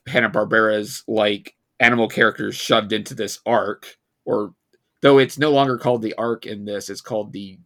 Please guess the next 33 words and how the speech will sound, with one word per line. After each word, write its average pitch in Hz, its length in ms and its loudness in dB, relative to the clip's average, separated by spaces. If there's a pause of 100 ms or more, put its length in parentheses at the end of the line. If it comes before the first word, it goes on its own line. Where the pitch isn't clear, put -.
(140)
uh, 95 140 -12 (320)
Jolly 120 600 -4
Roger? 117 680 -8
Jelly 170 300 6
Roger. 104 540 0
The 120 100 -6
Jelly 135 300 2
Roger, 98 360 -10
'cause - 240 -18 (120)
Jellystone 92 380 -16
Park. - 300 -8 (800)
Um, 127 260 4
yeah, 139 140 8
the 143 140 10
only 175 160 8
human - 320 2
you 120 100 6
ever 110 160 0
see 113 240 0
is 107 200 -2
Ranger 107 280 -6
Smith - 500 -12 (180)
on, 101 300 -8
uh, 101 320 -8 (160)
well, 143 240 8
I, 147 160 8
on 131 280 4
the, 110 300 -2 (560)
on 110 160 0
Yogi's 107 340 4
side, 95 260 -8
the 98 100 -8
only 101 240 -10